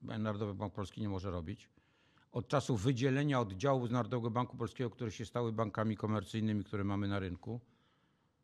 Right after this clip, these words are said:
to byłoby możliwe w P R L-u jeszcze, nawet pod koniec. Od czasu nowej ustawy jest niemożliwe. Bank centralny nie może w stosunku do konsumentów, do zwykłych obywateli,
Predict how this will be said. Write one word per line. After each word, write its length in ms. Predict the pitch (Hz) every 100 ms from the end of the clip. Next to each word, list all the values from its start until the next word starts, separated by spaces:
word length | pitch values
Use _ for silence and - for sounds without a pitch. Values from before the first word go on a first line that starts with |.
| _ _ _ _ _ _ _
to 140 | 160
byłoby 340 | 175 185 165 165
możliwe 480 | 156 127 156 160
w 60 | 147
P 100 | 170
R 140 | 156
L-u 240 | 127 95 87
jeszcze, 280 | 82 - - - - _ _ _ _ -
nawet 160 | 101 -
pod 200 | 95 -
koniec. 300 | 82 82 85 _ - - _
Od 180 | 117 -
czasu 300 | 143 147 151
nowej 260 | 151 156
ustawy 420 | 131 117 165 160 175
jest 160 | 180
niemożliwe. 640 | 220 214 135 101 85 71 - _ _ _ - -
Bank 200 | 123 131
centralny 500 | 156 147 170 175 185
nie 120 | 190
może 260 | 196 185
w 20 | -
stosunku 420 | 165 165 156 156
do 140 | 147 - _ _
konsumentów, 920 | 156 165 - 165 143 131 120 165 147
do 120 | 139 120
zwykłych 480 | 107 160 - 151
obywateli, 800 | 139 123 120 127 123 104 107 151